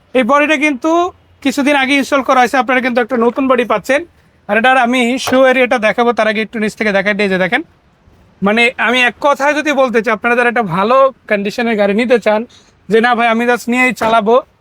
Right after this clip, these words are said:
আপাতত নিয়ে কোনো কাজকাম করাতে চাই না, একটা রেডি গাড়ি লাগবে আমার, তারা কিন্তু সুজন ভাইয়ের কাছে আসতে পারেন। এই বড় সাইজের জেএমসি গাড়িটা ইনশাল্লাহ নিতে পারেন আপনারা। ভাই, এই গাড়িটা কত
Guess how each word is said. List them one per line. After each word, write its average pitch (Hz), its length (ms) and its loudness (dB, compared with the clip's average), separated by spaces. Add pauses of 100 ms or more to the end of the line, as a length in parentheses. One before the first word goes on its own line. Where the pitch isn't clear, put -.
(420)
আপাতত 233 380 0
নিয়ে 247 200 2
কোনো 247 200 -2
কাজকাম 233 360 -4
করাতে 247 320 0
চাই 240 240 0
না, 226 140 0
একটা 220 180 0
রেডি 233 240 2
গাড়ি 247 200 0
লাগবে 214 280 2
আমার, 214 240 2 (340)
তারা 302 240 2
কিন্তু 277 400 -2
সুজন 302 400 -2
ভাইয়ের 311 180 0
কাছে 285 200 -2
আসতে 262 240 0
পারেন। 262 260 0 (440)
এই 220 100 0
বড় 262 340 4
সাইজের 285 480 2
জেএমসি 269 640 0
গাড়িটা 240 400 2
ইনশাল্লাহ 226 380 0
নিতে 233 220 0
পারেন 208 220 2
আপনারা। 185 280 0 (440)
ভাই, 233 300 2
এই 277 160 2
গাড়িটা 262 340 0
কত 262 140 0